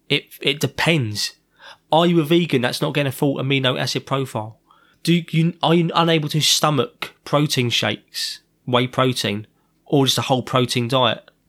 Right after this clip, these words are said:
Are you a multi-day fucking competitor? You know, uh, do you, for whatever reason, have, like, an abundant supply of B C A A,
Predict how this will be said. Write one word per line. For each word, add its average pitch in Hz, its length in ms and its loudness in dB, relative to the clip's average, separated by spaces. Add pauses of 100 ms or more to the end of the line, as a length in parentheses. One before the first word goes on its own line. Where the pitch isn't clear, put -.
(300)
Are 165 200 4
you 165 260 4
a 147 80 0
multi-day 147 800 0
fucking 131 500 -6
competitor? 135 760 -2 (960)
You 135 100 0
know, 113 180 2 (800)
uh, 139 100 -8 (140)
do 165 100 4
you, 175 160 2
for 156 120 -2
whatever 160 280 2
reason, 151 300 2
have, 131 120 -4
like, 135 160 -4
an 127 60 0
abundant 143 440 0
supply 147 340 0
of 127 100 -4
B 135 140 2
C 131 160 0
A 131 40 2
A, 139 100 2